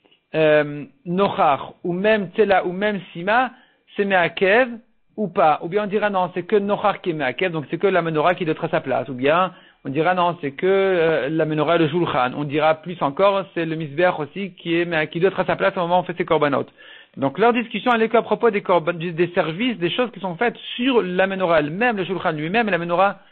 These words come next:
et, et le Mizbeach lui-même. C'est là où ils sont en discussion à savoir, est-ce que le mot Nochach, Tsela et Sima veulent dire que ça doit être à sa place co-, correctement ou pas ? Mais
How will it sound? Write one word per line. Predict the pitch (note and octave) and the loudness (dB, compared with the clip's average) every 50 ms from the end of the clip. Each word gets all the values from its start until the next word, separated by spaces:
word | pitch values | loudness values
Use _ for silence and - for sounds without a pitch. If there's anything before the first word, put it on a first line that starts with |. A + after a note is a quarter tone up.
| _ _ _ - | _ _ _ -2
et, | D#3+ | 0
et | E3+ D#3+ - F3+ F3+ | 0 0 0 0 0
le | F3 | 0
Mizbeach | F3 F3+ D#3 D3+ D#3 G3 F#3+ F3+ - | 0 -2 -2 0 0 2 2 0 -2
lui-même. | F3 F3+ F#3 F3+ F3+ D#3+ C#3 A#2 G#2+ - - - - _ _ _ _ | -4 -4 -2 0 0 0 0 0 -4 -8 -16 -20 -20 _ _ _ _
C'est | - E3 | 0 2
là | G3+ A3 | 4 4
où | A3+ | 4
ils | A3 | 2
sont | A3+ G#3 | 0 -2
en | G3 | -4
discussion | F#3 D#3+ - E3 G3+ G3 | -4 -8 -10 -6 -4 -4
à | F3+ | -2
savoir, | - E3+ C#3 C#3+ G3 A#3 C4 A#3+ G#3 - _ _ _ _ _ _ _ | -2 -2 -2 2 2 2 2 2 0 -6 _ _ _ _ _ _ _
est-ce | - A#3+ A3+ A#3 - | -2 -2 -2 -2 -4
que | - B3+ | -4 0
le | A#3 A3 G#3+ | 2 2 2
mot | G#3+ G#3+ G#3 | 2 0 0
Nochach, | G3+ G#3 A3 G3+ - - G3 D3 B2 A#2+ - - _ - | 2 2 2 2 2 2 2 2 2 0 -2 -8 _ -2
Tsela | - A3+ F#3+ G#3 F#3+ E3 C#3+ - - | 0 2 2 4 4 2 2 0 -4
et | D#3 D3+ - - | -8 -14 -14 -14
Sima | E3 E3 E3 E3+ F3+ G#3 A#3+ C4+ C4+ - - _ _ _ _ | -12 -4 0 2 2 2 2 0 -2 -6 -14 _ _ _ _
veulent | D3+ C#3+ D#3 G#3+ A3 A3 F#3 | -10 -4 -2 0 0 0 -2
dire | F#3 A#3+ C4+ C4 - | -4 -4 -6 -4 -4
que | A#3 A3 A3 | -6 -4 -2
ça | - G3 | -2 0
doit | F3+ G#3 G#3+ | 2 2 0
être | G3+ - - G3 | 0 -2 -2 -4
à | F#3+ | -2
sa | E3+ - D#3 C3 | -2 0 -2 -2
place | - F#3 G3+ A3+ B3+ B3 A#3+ - | -2 0 2 2 2 2 0 -2
co-, | - G3+ F#3 | -6 -8 -8
correctement | - - G3 G3 G3 - - F#3+ F#3+ A3 A#3 G#3+ - - | -6 -4 -4 -4 -4 -4 -6 -6 -4 -2 -4 -4 -4 -8
ou | F#3+ F#3+ D#3+ | -12 -12 -10
pas ? | - - D#3+ B2+ A#2 A2+ - _ _ _ _ _ _ _ | -4 -2 0 0 0 -2 -6 _ _ _ _ _ _ _
Mais | D3 F3 A3 B3+ A#3+ F#3+ C#3+ - | -6 -2 2 2 2 2 0 -2